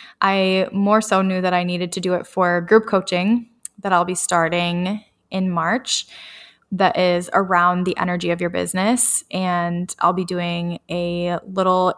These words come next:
individual read for everybody, checking in with the energy of their business, and then doing two group classes where I'm gonna be teaching people how to do that read for themselves and how to do some other types of intuitive reads that will just make things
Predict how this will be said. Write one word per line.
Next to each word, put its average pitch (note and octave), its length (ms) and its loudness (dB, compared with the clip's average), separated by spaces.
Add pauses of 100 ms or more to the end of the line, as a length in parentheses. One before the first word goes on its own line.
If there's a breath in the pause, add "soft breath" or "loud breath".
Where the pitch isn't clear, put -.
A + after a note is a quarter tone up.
individual F#3 520 0
read F3+ 340 -2
for F#3+ 340 0
everybody, F3+ 840 0
checking F#3 320 -6
in F3+ 120 -2
with F3 80 -4
the F3 100 2
energy F#3 280 -2
of F3 80 -8
their F3+ 100 -2
business, F3+ 600 -2
and F#3 140 0
then F3+ 140 0
doing F3+ 240 -2
two F#3 300 -2
group F3 260 -4
classes F3 680 0 (380 loud breath)
where F3+ 400 2
I'm - 80 -8
gonna F3 140 -4
be F3 120 -6
teaching F#3 420 -8
people F#3+ 380 -6
how F3+ 580 0
to F#3+ 180 -4
do F#3 140 -4
that F3 180 0
read F3 240 -4
for F#3 100 -10
themselves F3+ 1000 -2 (380 loud breath)
and F3+ 380 0
how F3+ 140 0
to F#3 80 -2
do F#3 100 -4
some - 220 -6
other F3 160 0
types F#3+ 240 -4
of G3+ 100 -4
intuitive G3+ 420 0
reads A3 380 2 (120)
that F#3 260 0
will F3 400 2
just F3 240 -6
make F3+ 180 -8
things F3 400 -6